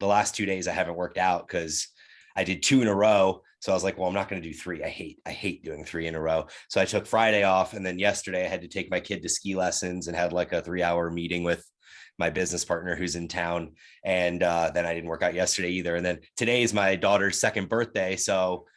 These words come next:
I may or may not work out today, which means it could be, like, two or three days in a row, not, not training. And then I'll have to hit, like,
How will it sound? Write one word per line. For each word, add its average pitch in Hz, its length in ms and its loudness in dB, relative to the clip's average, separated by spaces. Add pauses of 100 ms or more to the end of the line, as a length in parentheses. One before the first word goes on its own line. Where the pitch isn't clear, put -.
(260)
I 92 100 0
may 90 240 2
or 90 80 2
may 90 140 0
not 90 220 0
work 95 160 -2
out 95 180 2
today, 98 280 0
which 92 160 -6
means 90 160 -8
it 90 120 -10
could 98 160 -2
be, 92 120 -2
like, 85 220 0
two 101 180 -2
or 90 80 0
three 87 280 -2
days 87 260 -2
in 90 60 -4
a 85 80 -2
row, 95 260 2
not, 95 320 0
not 101 200 0
training. 104 440 0
And 92 100 -4
then 87 120 -2
I'll 85 120 -2
have 85 240 -2
to 85 80 -12
hit, 82 200 -6
like, 78 160 -8